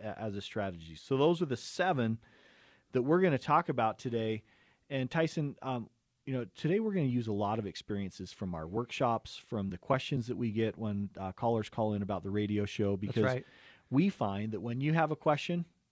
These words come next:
Speaker 1: that there's a lot of other people that have the
Speaker 2: Mm-hmm.
Speaker 1: same question. And so this is the format that we like to use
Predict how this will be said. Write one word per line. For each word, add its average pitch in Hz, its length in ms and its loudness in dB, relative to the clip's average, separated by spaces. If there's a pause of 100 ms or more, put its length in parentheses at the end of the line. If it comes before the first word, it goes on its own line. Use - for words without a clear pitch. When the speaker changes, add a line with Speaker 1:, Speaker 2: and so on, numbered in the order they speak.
(280)
Speaker 1:
that 117 120 -6
there's 123 320 4
a 101 80 -6
lot 101 340 0
of 165 80 0
other 160 160 4
people 151 320 2
that 117 140 2
have 131 160 2
the 147 80 4
Speaker 2:
Mm-hmm. 156 60 2
Speaker 1:
same 127 200 0
question. 127 400 2
And 107 80 -2
so 113 180 0
this 131 240 -2
is 139 80 -10
the 139 80 -4
format 135 480 0
that 107 60 -6
we 107 140 -2
like 120 220 0
to - 120 -10
use 135 420 0